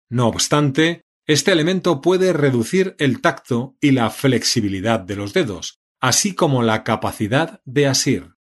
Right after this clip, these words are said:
Especial importancia tiene la operación de puesta del guante para evitarle daños y, sobre todo, de retirada del mismo.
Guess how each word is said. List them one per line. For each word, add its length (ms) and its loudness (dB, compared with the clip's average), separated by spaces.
Especial 540 2
importancia 680 0
tiene 300 0
la 140 4
operación 520 -2
de 120 0
puesta 360 -2
del 140 -2
guante 540 -2
para 300 2
evitarle 520 -2
daños 540 -4
y, 200 0
sobre 460 0
todo, 480 -2
de 220 2
retirada 680 2
del 220 -2
mismo. 420 -14